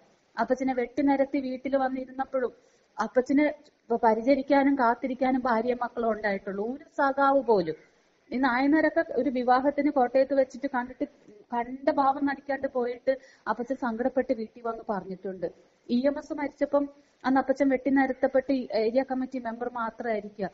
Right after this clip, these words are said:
അപ്പച്ചൻ ഇ എം എസ് തമ്മിൽ വളരെ അ-, അടുത്ത ബന്ധം ഉണ്ടായിരുന്നു. എ കെ സെന്ററിൽ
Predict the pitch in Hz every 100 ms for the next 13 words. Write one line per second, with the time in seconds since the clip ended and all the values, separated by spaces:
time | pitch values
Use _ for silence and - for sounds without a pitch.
0 | _ _ 214 208 220 254 240 247 240 262
1 | 254 254 247 226 247 254 - 208 208 -
2 | 262 233 226 240 226 - 208 190 190 -
3 | _ - 208 240 233 240 247 247